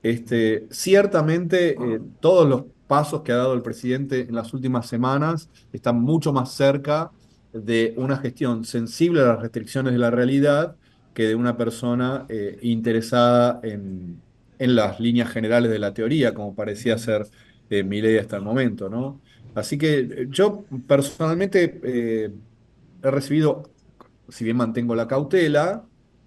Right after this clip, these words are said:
creo que algunas de las, eh, eh, cosas que han ocurrido en las últimas semanas me han sorprendido y la sorpresa es más bien positiva. Sin embargo, la situación argentina es bastante complicada.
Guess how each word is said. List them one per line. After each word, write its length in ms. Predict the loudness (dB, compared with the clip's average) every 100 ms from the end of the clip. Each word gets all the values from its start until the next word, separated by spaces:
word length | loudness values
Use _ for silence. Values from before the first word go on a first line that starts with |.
| -6
creo 220 | -2 0
que 100 | 2
algunas 320 | 2 2 2
de 60 | 4
las, 400 | 2 0 -6 -10
eh, 320 | -6 -6 -6 -8
eh, 200 | -8 -2
cosas 280 | -2 0 0
que 80 | 0
han 60 |
ocurrido 260 | 0 0 0
en 40 |
las 140 | 0 -2
últimas 300 | -2 -2 -4
semanas 380 | -4 -2 -2 -2
me 140 | -2
han 160 | -2 -4
sorprendido 640 | -4 -6 -6 -4 0 4
y 40 | 4
la 100 | 2
sorpresa 540 | 0 -4 -4 -2 0
es 200 | 0 -2 _ _ _ -4
más 200 | -2 0
bien 220 | -2 -2
positiva. 540 | -4 -6 0 2 4
Sin 160 | 2 0
embargo, 320 | 0 0 2
la 80 | -2
situación 400 | -2 -8 -6 -2
argentina 460 | -2 -2 -4 -2 0
es 40 |
bastante 340 | -2 -4 -6 -4
complicada. 880 | -4 -2 0 0 2 0 0 -4